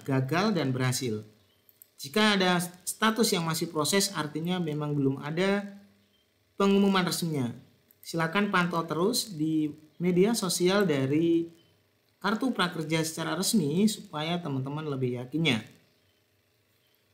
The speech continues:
Oke ya, sobat sekalian, kira-kira cukup sekian yang Mimin s-, bisa sampaikan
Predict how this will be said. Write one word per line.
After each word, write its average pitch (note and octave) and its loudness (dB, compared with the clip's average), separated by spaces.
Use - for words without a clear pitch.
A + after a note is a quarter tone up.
Oke A#3 6
ya, A#3 6
sobat F#3 2
sekalian, G3+ 2
kira-kira G#3 0
cukup G#3 -4
sekian F3 0
yang F3+ 4
Mimin E3+ -2
s-, - -10
bisa E3+ -6
sampaikan F3 -2